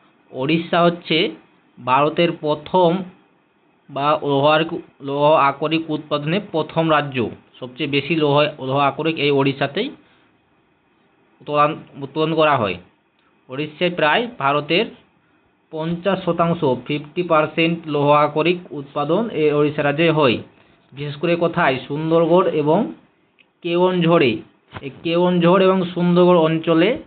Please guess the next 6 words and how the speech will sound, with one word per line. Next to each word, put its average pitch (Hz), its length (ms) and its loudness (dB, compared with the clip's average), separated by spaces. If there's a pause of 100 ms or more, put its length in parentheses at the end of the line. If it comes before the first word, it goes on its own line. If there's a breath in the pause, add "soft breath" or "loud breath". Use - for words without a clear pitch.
(960)
লৌহ 151 180 0
আকরিক 170 360 2 (320)
উৎপাদন, 160 640 -4
উত্তোলন 165 400 -6
করা 156 240 4
হয়। 110 220 0